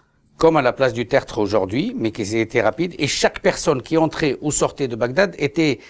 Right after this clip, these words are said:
dessinée, donc photographiée, pour savoir qui sont les étrangers qui sont arrivés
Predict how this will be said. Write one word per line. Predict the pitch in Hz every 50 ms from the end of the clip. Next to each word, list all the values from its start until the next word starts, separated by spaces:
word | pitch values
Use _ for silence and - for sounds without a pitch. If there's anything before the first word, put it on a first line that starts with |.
| - _ -
dessinée, | 110 120 160 214 208 - - 151 135 151 190 196
donc | 160 156 151 -
photographiée, | - - 165 - 180 147 139 135 127 - - 147 202 233 - - - - - -
pour | - 170 -
savoir | - 175 160 156 180 185 156 -
qui | - - 180
sont | - - 208
les | 202 180 160 160
étrangers | 170 156 - 160 160 143 151 151
qui | - - 127
sont | 120 135 120 -
arrivés | 139 123 120 117 113 151 185 196